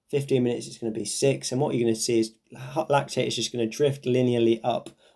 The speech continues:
all the way until we end the race. And the same will be for heart rate,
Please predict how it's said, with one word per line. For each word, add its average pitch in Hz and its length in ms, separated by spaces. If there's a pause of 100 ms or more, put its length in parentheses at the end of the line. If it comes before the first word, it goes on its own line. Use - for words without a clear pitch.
(140)
all 170 220
the 127 80
way 120 180
until 113 300
we 113 140
end 110 180
the 107 80
race. 110 480 (520)
And 135 80
the 135 60
same 170 260
will 147 80
be 131 140
for 113 120
heart 147 300
rate, 139 340